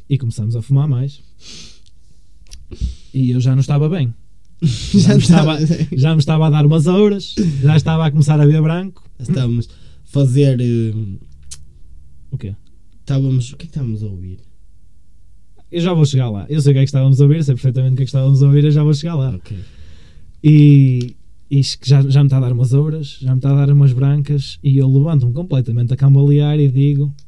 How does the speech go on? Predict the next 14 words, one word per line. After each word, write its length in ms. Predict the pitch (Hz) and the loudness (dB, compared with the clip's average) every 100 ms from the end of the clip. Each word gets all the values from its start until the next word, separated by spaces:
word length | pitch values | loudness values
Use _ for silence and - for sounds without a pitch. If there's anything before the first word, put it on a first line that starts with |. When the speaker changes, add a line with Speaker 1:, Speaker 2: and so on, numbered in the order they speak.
| - - - - | -20 -20 -14 -2
Speaker 1:
"Eu 140 | 156 | 0
vou 120 | 147 143 | 2 2
só 240 | 151 147 | 2 2
ali 140 | 147 143 | 4 4
deitar-me 420 | 147 143 143 143 | 2 2 4 6
um 80 | 139 | 4
bocadinho." 440 | - 160 143 127 - - - | 2 0 2 0 -4 -12 -18
<laughs> 280 | - - - | -20 -20 -14
Speaker 2:
Disseste 300 | - 208 - | -8 -8 -4
que 100 | 196 180 | 0 0
ias 120 | 175 | 0
dormir, 460 | 165 147 160 151 | -4 -4 -4 -4
bro. 320 | 120 110 117 160 | -6 -8 -4 -4
Speaker 1:
Foi? 480 | 135 - 143 180 | -6 -2 0 0